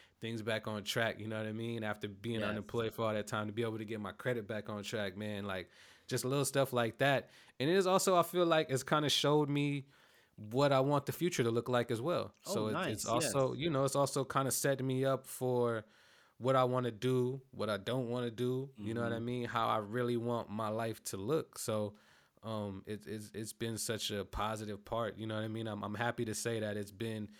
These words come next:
Speaker 1: such a positive experience, even in the moments where I may be, you know, frustrated, irritated,
Speaker 2: Yeah.
Speaker 1: or just tired, you know.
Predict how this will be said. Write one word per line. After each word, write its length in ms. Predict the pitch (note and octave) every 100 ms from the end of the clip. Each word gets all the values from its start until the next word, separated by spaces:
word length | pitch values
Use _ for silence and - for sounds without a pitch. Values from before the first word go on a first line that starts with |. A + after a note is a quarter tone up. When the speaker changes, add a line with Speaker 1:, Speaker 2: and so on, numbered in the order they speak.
| - - -
Speaker 1:
such 200 | - A#2
a 40 |
positive 460 | G2+ B2 A#2+ A#2 G2+
experience, 600 | G2+ - B2 A2+ G2 F#2
even 200 | E3+ G#3+
in 80 | G3+
the 60 | F#3
moments 360 | F#3 E3+ C#3+
where 120 | C#3+ C3+
I 60 |
may 180 | C3 C3
be, 140 | A#2+
you 260 | A#2+ A2 A2+
know, 140 | G#2+ G2
frustrated, 640 | - A2 - G#2 G2 F#2+
irritated, 600 | F#2 G2+ F#2+ G2+ G2 F#2+
Speaker 2:
Yeah. 0 |
Speaker 1:
or 60 | F#2
just 260 | F#2 F#2
tired, 440 | - F2+ F#2+ F#2 F2+
you 100 | G#2
know. 240 | G2 F2+